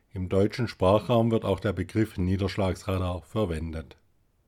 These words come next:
Und zwar geht es um die richtige Nutzung im Rahmen der Flugvorbereitung.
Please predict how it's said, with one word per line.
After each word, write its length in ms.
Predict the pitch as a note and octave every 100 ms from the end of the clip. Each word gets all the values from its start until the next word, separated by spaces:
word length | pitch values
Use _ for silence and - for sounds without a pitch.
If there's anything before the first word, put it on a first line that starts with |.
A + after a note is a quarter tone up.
| _ _
Und 200 | A2 F#2+
zwar 300 | - G#2+ A2+
geht 240 | A2 G#2+ G2
es 120 | F2+
um 100 | F#2
die 100 | E2
richtige 440 | G#2 A#2+ C#3+ B2
Nutzung 400 | A#2 A2+ - A2+
im 180 | A#2+ F2+
Rahmen 300 | D2+ E2+ G2
der 140 | G#2
Flugvorbereitung. 1200 | F#2+ G2+ F2+ - E2+ E2+ D#2+ D#2+ D#2+ - D#2+ C#2+